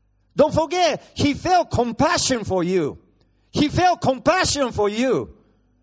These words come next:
That's why he came and touched you.あなたのことを憐れんだ主は、友達を通し、御言葉を通し、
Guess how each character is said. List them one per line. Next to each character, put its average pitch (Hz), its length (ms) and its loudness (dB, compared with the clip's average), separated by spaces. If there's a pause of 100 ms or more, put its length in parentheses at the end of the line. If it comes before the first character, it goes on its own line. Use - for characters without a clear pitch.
(300)
That's 320 300 0
why 302 560 0 (1000)
he 262 320 -2
came 277 340 0
and 220 140 -6
touched 330 400 0
you. 131 160 -6 (920)
あ 254 160 0
な 349 200 -2
た 311 180 0
の 269 140 -2
こ 269 180 -2
と 302 280 0
を 277 60 0
憐 302 320 0
れ 339 220 -4
ん 302 80 -8
だ 262 120 -2
主 - 260 -4
は、 233 380 0 (760)
友 320 300 0
達 339 340 0
を 339 140 -2
通 349 340 0
し、 254 220 -4
御 214 80 -10
言 269 120 -2
葉 339 520 0
を 330 400 -2
通 - 40 -6
し、 170 380 -4